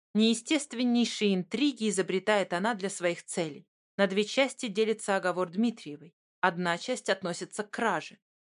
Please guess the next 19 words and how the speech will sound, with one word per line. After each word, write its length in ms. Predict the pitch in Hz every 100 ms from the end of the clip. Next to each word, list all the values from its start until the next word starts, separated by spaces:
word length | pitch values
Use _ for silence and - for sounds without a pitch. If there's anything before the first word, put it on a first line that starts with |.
| -
другая – 520 | 180 175 185 247 254
к 100 | 254
выкидышу. 640 | 233 214 147 147 - - _ _ _
Ни 100 | 196
одной 340 | 226 226 302 311
из 120 | -
передач 480 | 240 226 226 220 185
денег 340 | 226 226 208
Корицким 540 | - 214 233 - 185 170
Дмитриевой, 720 | 196 320 - 185 156 156 - _ _
кроме 360 | - 220 220 196
нее, 300 | 180 175 254
никто 440 | 269 240 - 285
не 140 | 302 277
мог 240 | 220 208
засвидетельствовать. 1080 | 196 196 202 202 202 151 - - 143 - - _ _ -
Никому, 420 | 208 220 254 311
кроме 260 | - 226 202
Соколова, 680 | - 190 175 214 277 190